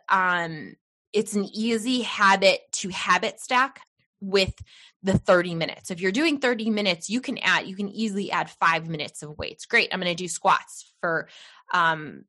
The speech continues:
I'm gonna do squats with weights <laughs> or body weight squats. I'm gonna, you know,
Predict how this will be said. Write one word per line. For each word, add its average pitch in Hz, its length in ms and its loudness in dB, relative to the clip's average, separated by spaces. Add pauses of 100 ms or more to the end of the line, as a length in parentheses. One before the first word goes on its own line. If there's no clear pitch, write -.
I'm 190 120 0
gonna 190 120 0
do 180 140 -4
squats - 420 2
with 202 140 -6
weights 320 320 4
<laughs> 240 140 4
or 262 40 6
body 226 280 6
weight 208 240 0
squats. 170 440 2 (380)
I'm 185 160 0
gonna, 185 220 2
you 175 300 -4
know, 160 380 -2